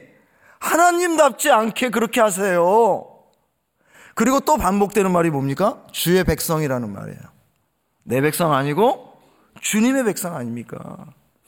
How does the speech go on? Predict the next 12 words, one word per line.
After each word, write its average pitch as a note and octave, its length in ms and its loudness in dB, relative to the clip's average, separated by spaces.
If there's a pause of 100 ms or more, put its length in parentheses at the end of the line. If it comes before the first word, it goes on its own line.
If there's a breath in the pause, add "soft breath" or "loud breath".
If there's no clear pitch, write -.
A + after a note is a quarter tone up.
(400 loud breath)
주님의 B3+ 760 4
명예가 B3+ 680 4
달려있는 G3+ 800 0
주님의 C4 400 2
백성 A3+ 340 0
아닙니까? F#3 800 2 (360 loud breath)
저들이 C4 680 0
여기에서 C4+ 580 2
멸망당하고 A3+ 800 2
여기서 C4+ 380 2
죽임을 A3 420 -4
당한다면 E3+ 800 0